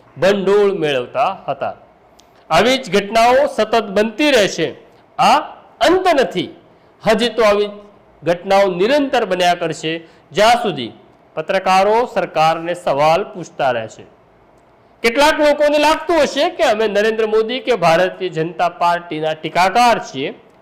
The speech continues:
પણ એ લોકોને એ પણ ખબર નથી કે ઇન્દિરા ગાંધીનું શાસન હતું, કોંગ્રેસનું શાસન હતું, ત્યારે પણ પત્રકાર આવી જ રીતના સરકારને, કોંગ્રેસને, ઇન્દિરાને સવાલ પૂછતા હતા અને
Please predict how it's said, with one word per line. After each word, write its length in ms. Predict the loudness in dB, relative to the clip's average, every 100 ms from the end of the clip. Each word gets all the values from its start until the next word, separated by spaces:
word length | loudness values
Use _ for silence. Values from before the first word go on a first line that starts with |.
| 0
પણ 200 | 2 2 -2 -16 -20 _ _ _
એ 100 | -4 0
લોકોને 380 | 0 0 -2 -2
એ 200 | 0 0
પણ 200 | 0 0
ખબર 340 | 0 0 0
નથી 300 | -2 -6 -8
કે 140 | -8 -6
ઇન્દિરા 420 | -6 -2 -2 0
ગાંધીનું 560 | 2 2 2 -2 -2 -2
શાસન 420 | -2 -2 -4 -6
હતું, 320 | -6 -6 -6 -6 -12 -14 0
કોંગ્રેસનું 600 | 2 2 2 0 -2 0
શાસન 460 | 0 0 0 -2
હતું, 320 | -4 -6 -6 -8 -18 _ _
ત્યારે 300 | 2 4 4 2
પણ 260 | 2 -2 -4 -18 -6
પત્રકાર 540 | -4 0 -2 2 2 2 2
આવી 300 | 2 4 2
જ 180 | 0 -2
રીતના 380 | -2 0 0 -2 -14 -20 _ _ _ _
સરકારને, 680 | 0 2 2 4 4 2 2 2
કોંગ્રેસને, 680 | 2 2 2 2 0 -2 0 2
ઇન્દિરાને 600 | 0 0 2 2 2 0
સવાલ 440 | 0 0 4 2 2
પૂછતા 460 | -2 -10 -2 0 0
હતા 260 | 0 -2 -4 -14 -10
અને 200 | -4 -4